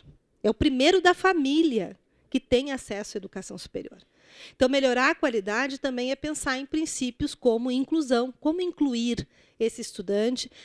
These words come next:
não só no acesso, com uma política de entrar na universidade, mas a permanência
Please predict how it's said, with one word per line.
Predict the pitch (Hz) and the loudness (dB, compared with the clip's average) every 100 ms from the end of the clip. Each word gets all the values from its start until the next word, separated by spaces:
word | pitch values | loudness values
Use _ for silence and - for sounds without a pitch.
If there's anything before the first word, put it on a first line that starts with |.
| - | -6
não | 262 339 453 | 0 2 2
só | - 339 | 2 2
no | 320 | 4
acesso, | 320 311 - 220 190 - - 175 _ _ _ _ _ _ | 2 0 0 0 0 -6 -8 -12 _ _ _ _ _ _
com | 226 | -4
uma | 220 | -4
política | - 208 220 - - 208 | -2 -4 -2 -6 -6 -6
de | 196 214 | -4 -4
entrar | 202 - 220 226 | -4 0 2 2
na | |
universidade, | 208 190 180 - 180 180 233 | -2 -4 -6 -6 -6 -4 -2
mas | 233 | -2
a | 254 | 0
permanência | 294 302 320 330 254 247 262 285 - 320 | 2 4 4 2 2 2 0 -2 -2 -2